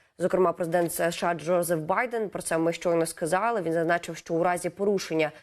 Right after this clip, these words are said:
санкцій Пекіном Сполучені Штати зупинять інвестиції. Цікавий момент в тому, що Байден збирався щось додати до свого зауваження про зброю, але зупинив себе, сказавши: "Ну, можливо, мені не слід більше говорити".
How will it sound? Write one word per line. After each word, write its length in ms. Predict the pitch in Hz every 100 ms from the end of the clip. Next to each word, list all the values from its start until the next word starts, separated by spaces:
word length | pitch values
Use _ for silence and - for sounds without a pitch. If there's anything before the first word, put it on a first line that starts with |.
| _ _
санкцій 440 | - 190 196 - 190
Пекіном 520 | 185 - 226 233 196
Сполучені 460 | - 185 185 190 180
Штати 380 | 185 180 185
зупинять 640 | 170 208 214 226 175 147 -
інвестиції. 880 | 185 190 185 214 233 233 - 240
Цікавий 460 | 185 190 202 190 180
момент 260 | 185 185 180
в 80 | -
тому, 380 | 208 247 262
що 220 | 220 - 175
Байден 480 | 175 196 202 208 208 - _ _ -
збирався 520 | 190 233 262 254 240
щось 300 | - 240 185
додати 460 | 208 202 247 277
до 100 | 190
свого 300 | 185 180 185
зауваження 580 | 175 185 180 220 220 196
про 160 | - 185
зброю, 520 | 170 175 214 302 240
але 340 | 170 175 208 247 - _
зупинив 520 | 170 180 170 165 185
себе, 260 | - 185 180
сказавши: 640 | - 214 175 139 - 73 - - - -
"Ну, 220 | 262 320
можливо, 580 | 180 190 180 262 311 233
мені 560 | 185 190 226 247 233 -
не 220 | 180 220
слід 360 | 277 - 185 185
більше 520 | 170 170 - 170 151 -
говорити". 520 | 170 180 180 135 -